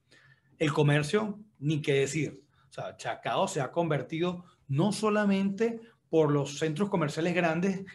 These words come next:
que han ayudado a reactivar mucha parte de la economía y más ahora,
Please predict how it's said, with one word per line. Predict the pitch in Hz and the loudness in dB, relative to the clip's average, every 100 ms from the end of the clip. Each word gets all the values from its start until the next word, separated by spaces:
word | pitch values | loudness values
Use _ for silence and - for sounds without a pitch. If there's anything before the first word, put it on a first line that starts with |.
| - | -4
que | 147 | 0
han | 147 | 2
ayudado | 175 151 143 143 160 196 | 4 6 6 6 6 6
a | 165 | 4
reactivar | 151 135 - 135 131 147 | 2 0 -4 -6 -2 -2
mucha | 160 165 156 | 0 -2 0
parte | 156 151 | -2 0
de | 175 | 0
la | 143 | 0
economía | 139 120 147 190 | -2 -4 0 2
y | 170 127 120 - | 0 -2 -10 -10
más | 120 135 135 | -4 -2 0
ahora, | 151 147 151 160 | 2 4 4 2